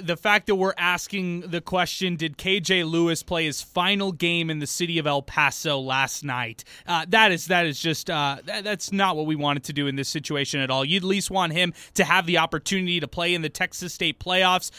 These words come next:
Uh, you know, the, the rules are there in place, so, so if somebody gets ejected, they're not able to play the next game. So, it, you know, some people came at me with, "Oh, well, can they appeal?" No, that this, these or, uh, these rules are in place for a reason. Now, I just wanna real quick compare it to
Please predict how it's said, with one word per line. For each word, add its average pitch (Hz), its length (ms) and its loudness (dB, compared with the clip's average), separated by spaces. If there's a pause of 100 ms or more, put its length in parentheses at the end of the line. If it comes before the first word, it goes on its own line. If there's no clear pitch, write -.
(120)
Uh, 151 260 2
you 170 160 0
know, 165 140 0
the, 156 180 0
the 143 200 -4
rules 175 420 4
are 147 140 -2
there 170 360 2
in 147 200 -4
place, 180 400 0
so, 143 240 -2 (160)
so - 100 0
if 170 100 0
somebody 190 340 0
gets 165 240 -2
ejected, 170 640 0 (160)
they're 139 100 -4
not 147 240 4
able 180 220 4
to 160 100 -6
play 180 240 -2
the 156 80 -4
next 151 300 -4
game. 180 260 0
So, 151 260 0
it, 160 220 -4
you 160 160 -2
know, 143 100 0
some 170 200 -4
people 160 220 -6
came 156 200 -2
at 156 160 2
me 165 120 -2
with, 147 200 -2 (180)
"Oh, 190 140 6
well, 170 120 4
can 180 180 -4
they 160 100 2
appeal?" 196 380 2
No, 175 280 4
that 151 220 -2
this, 160 180 -4
these 165 380 -8
or, 185 260 0
uh, 175 60 0
these 165 240 -2
rules 180 240 2
are 170 100 2
in 139 100 -2
place 165 320 -2
for 160 120 -6
a 143 40 -4
reason. 143 400 -4 (180)
Now, 233 160 6
I 226 180 2
just 247 200 -2
wanna 247 180 0
real 208 220 2
quick 208 220 -2
compare 170 440 0
it 151 120 -6
to 170 220 -2